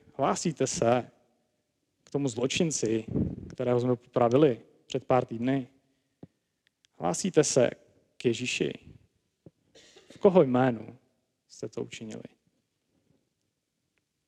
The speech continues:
Je to povědomá otázka, ne, kterou Petr dostává. Není to poprvé, co dostává podobnou otázku.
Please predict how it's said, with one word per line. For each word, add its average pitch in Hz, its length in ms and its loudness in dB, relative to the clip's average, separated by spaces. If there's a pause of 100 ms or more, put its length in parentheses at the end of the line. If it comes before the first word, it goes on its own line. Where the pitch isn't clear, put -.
(1300)
Je 139 80 -8
to 196 80 -6
povědomá 185 460 4
otázka, 160 400 0
ne, 117 140 -6
kterou 123 220 -8
Petr 127 220 -4
dostává. 120 540 -8 (720)
Není 156 140 -2
to 151 100 2
poprvé, 123 380 0
co - 140 -12
dostává 123 320 -6
podobnou 120 360 -4
otázku. 123 600 -10